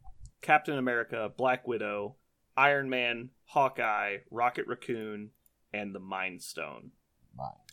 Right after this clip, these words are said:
Speaker 1: Tactics cards in this list were Odin's Blessing, Avengers Assemble, Sibling Rivalry, Drop Off, Patch Up, Brace for Impact, Inspiring Monologue, and Marked for Death.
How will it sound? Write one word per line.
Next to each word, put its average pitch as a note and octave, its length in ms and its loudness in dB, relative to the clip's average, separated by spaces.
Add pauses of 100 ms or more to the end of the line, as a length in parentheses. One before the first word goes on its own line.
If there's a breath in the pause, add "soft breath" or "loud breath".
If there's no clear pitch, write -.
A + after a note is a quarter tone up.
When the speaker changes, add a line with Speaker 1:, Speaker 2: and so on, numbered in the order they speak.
(140)
Speaker 1:
Tactics D3 420 2
cards C#3 300 0
in C3+ 100 2
this C3 200 -2
list C3+ 240 2
were F#3 480 4
Odin's C3+ 360 4
Blessing, D3 540 0
Avengers B2+ 440 -2
Assemble, A#2 560 -2 (320 soft breath)
Sibling E3+ 440 6
Rivalry, A#2 500 2
Drop B2 340 2
Off, A2 280 0
Patch A#2+ 340 0
Up, G#2+ 260 -2
Brace C3 260 2
for C3 120 -2
Impact, A2 480 -2
Inspiring B2 480 2
Monologue, A2 540 -2
and G#2 140 -4
Marked G2 240 -10
for - 120 -12
Death. - 300 -16